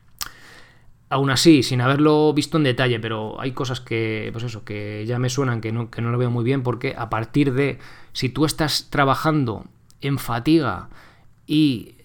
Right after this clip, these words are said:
el, haciendo, imagínate, a más de una por segundo, que en la prueba realmente quieres hacerla a menos de una por segundo, estás entrenando para ser lento, ¿vale? Sí, igual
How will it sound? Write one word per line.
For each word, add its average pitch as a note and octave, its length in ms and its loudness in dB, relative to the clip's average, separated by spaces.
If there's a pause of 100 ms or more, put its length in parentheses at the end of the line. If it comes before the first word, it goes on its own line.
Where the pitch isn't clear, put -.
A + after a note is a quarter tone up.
(220)
el, A2+ 1000 -4
haciendo, C#3+ 400 2
imagínate, A#2+ 480 -2
a A#2+ 80 -4
más B2+ 240 0
de D3+ 80 2
una C#3+ 220 0
por C#3 100 -2
segundo, D#3 440 0
que B2 80 -4
en A2+ 40 -2
la A2+ 100 0
prueba C3 280 0
realmente B2 400 -4
quieres B2+ 320 -6
hacerla A#2 320 -4
a A2 40 -4
menos B2 220 -2
de B2+ 60 0
una A#2+ 160 -2
por A#2 100 -2
segundo, C#3 400 -2 (340)
estás B2+ 280 -2
entrenando C#3+ 420 0
para B2 180 -2
ser B2 200 -4
lento, C3 340 -2
¿vale? B2+ 240 -2
Sí, D3+ 160 0
igual B2+ 300 0